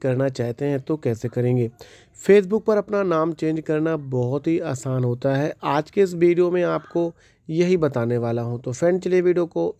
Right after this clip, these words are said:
स्टार्ट करते हैं। Facebook पर अपना नाम चेंज करने के लिए सबसे पहले Facebook ऐप ओपन करेंगे। राइट साइड के टॉप कॉर्नर पर थ्री लाइन में क्लिक करेंगे। थोड़ा सा नीचे जाएंगे, यहाँ लिखा है Settings and Privacy, यहाँ क्लिक करेंगे।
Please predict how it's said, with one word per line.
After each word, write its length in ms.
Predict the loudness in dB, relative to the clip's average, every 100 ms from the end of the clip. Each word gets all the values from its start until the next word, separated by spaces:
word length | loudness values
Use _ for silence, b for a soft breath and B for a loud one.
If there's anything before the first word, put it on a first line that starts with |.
| -14
स्टार्ट 360 | -14 -10 -10
करते 340 | -8 -10 -6 -4
हैं। 200 | -4 -4 -10 B B B B _ 4
Facebook 380 | 6 6 0 0
पर 120 | -2
अपना 220 | 0 -2
नाम 260 | -2 -2 -2
चेंज 280 | -4 -6 -6
करने 260 | -4 -4 -4
के 100 | -2
लिए 120 | -4
सबसे 360 | -4 -8 -6 -4
पहले 260 | -2 -2 0
Facebook 380 | 0 0 -2 -2
ऐप 180 | -2 0
ओपन 280 | -4 -2 -2
करेंगे। 440 | -2 0 0 -2 -8 _ B B B _
राइट 220 | 2 4
साइड 220 | 2 -2 -2
के 180 | -4
टॉप 320 | -4 -2 -4 -2
कॉर्नर 240 | -4 -4
पर 220 | -4 -6
थ्री 340 | -6 -10 -8 -2
लाइन 240 | 0 2
में 160 | 0 0
क्लिक 260 | -4 -6
करेंगे। 460 | -4 -2 -2 -4 -8 _ b b b _ 2
थोड़ा 220 | 4 4
सा 160 | 2
नीचे 240 | 0 2 2
जाएंगे, 280 | 2 2 0
यहाँ 160 | 0 -2
लिखा 200 | -2 -4
है 100 | -4
Settings 520 | -6 -6 -4 -6 -4
and 180 | -4 -4
Privacy, 520 | -4 -4 -4 -4 -2
यहाँ 260 | 0 -2
क्लिक 220 | -2 -6 -6
करेंगे। 440 | -4 -2 -2 -4